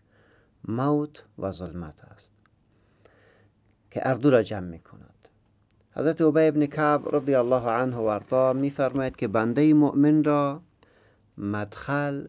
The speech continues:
و مخرج نور است و گفتار و عملش نور است. این نور به اعتبار قوت و ضعف برای صاحبش در روز قیامت آشکار می‌شود. پس مؤمن را مشاهده خواهد کردین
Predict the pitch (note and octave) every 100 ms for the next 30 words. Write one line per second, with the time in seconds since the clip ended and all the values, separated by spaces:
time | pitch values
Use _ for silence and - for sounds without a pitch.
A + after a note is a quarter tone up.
0 | D#3+ G#2+ G2+ G2+ - C3+ G#2+ G2+ F#2 E2+
1 | - - - - _ _ _ _ _ _
2 | _ _ - F#2+ G2+ F#2 - C3 C3 B2+
3 | G#2 F#2 G2+ B2+ C3+ A2 - G2+ F2 F2
4 | - - - _ _ _ _ _ _ _
5 | _ A#2+ B2 D#3 D#3 C3+ B2 A#2+ B2 B2+
6 | D3 C#3 C3+ B2+ C#3 C#3 B2 A2 B2 C#3+
7 | C#3+ C#3+ G#2+ A2 B2+ B2+ - G#2+ A#2+ C3+
8 | C3+ B2 G#2+ G2+ B2+ C3 A#2 A2+ A#2+ G#2+
9 | A2 C3 C#3 C#3 - - G#2 - A#2+ G2+
10 | F#2+ F2 - G1+ - _ _ _ _ _
11 | _ _ _ _ _ - G#2 G2 B2 A#2+
12 | C#3+ D3+ D3 C#3+ C#3+ C3+ B2+ B2+ A#2+ B2
13 | C3+ B2 G#2 - G2+ F2 F2 D2